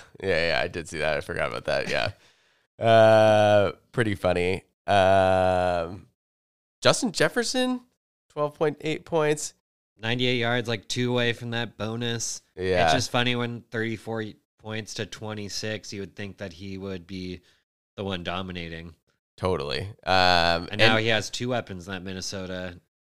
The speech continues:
Speaker 2: offense with
Speaker 1: Yeah,
Speaker 2: Hockenson.
Speaker 1: one less weapon for, uh,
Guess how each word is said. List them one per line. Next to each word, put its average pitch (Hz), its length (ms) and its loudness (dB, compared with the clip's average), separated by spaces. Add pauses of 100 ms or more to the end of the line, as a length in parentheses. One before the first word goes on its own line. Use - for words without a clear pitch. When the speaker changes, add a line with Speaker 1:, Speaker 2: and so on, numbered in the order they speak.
(120)
Speaker 2:
offense 92 440 -10
with 92 100 -8
Speaker 1:
Yeah, 90 280 4
Speaker 2:
Hockenson. 69 60 -4
Speaker 1:
one 92 200 2
less 101 240 4
weapon 98 360 2
for, 90 340 0
uh, 78 540 4